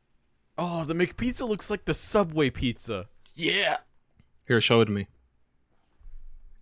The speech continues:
Speaker 3: I need to see this.
Speaker 2: What
Speaker 3: fuck-
Speaker 2: is a McPinto? What the fuck?
Speaker 3: McPinto?
Speaker 1: A what?
Speaker 3: Is it, <laughs> is that the
Speaker 2: Costa
Speaker 3: McDonald's
Speaker 2: Rican
Speaker 3: sponsor's car?
Speaker 2: McDonald's m-,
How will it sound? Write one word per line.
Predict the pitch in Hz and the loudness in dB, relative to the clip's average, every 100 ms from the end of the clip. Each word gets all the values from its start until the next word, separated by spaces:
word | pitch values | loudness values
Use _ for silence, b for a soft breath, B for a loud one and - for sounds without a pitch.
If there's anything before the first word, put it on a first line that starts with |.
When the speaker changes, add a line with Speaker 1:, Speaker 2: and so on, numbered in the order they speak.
| - - - - - - | -20 -20 -20 -20 -20 -10
Speaker 3:
I | |
need | 107 110 | -6 -6
to | |
see | 104 113 | -4 -4
this. | 101 98 | -4 2
Speaker 2:
What | 127 | 4
Speaker 3:
fuck- | 247 | 4
Speaker 2:
is | 214 | 4
a | |
McPinto? | 143 98 - - 220 247 - 104 90 120 - _ | 2 0 -2 2 4 4 2 0 0 -4 -12 _
What | - 151 | 0 2
the | - | 2
fuck? | - - 123 139 - | -2 0 2 2 0
Speaker 3:
McPinto? | - 104 - 139 170 117 95 | -10 -10 -4 -4 -2 -2 -2
Speaker 1:
A | 104 85 | -4 -8
what? | 85 87 95 - | -14 -12 -12 -10
Speaker 3:
Is | 104 135 | -4 -2
it, | 131 - - | -2 -6 -16
<laughs> | - | -6
is | 165 147 | 2 6
that | 156 | 6
the | - | 8
Speaker 2:
Costa | 160 160 | 6 10
Speaker 3:
McDonald's | 156 156 139 | 8 8 6
Speaker 2:
Rican | 151 156 | 6 6
Speaker 3:
sponsor's | 165 151 | 6 6
car? | 139 139 117 | 6 8 8
Speaker 2:
McDonald's | 123 110 | 6 2
m-, | 101 | -2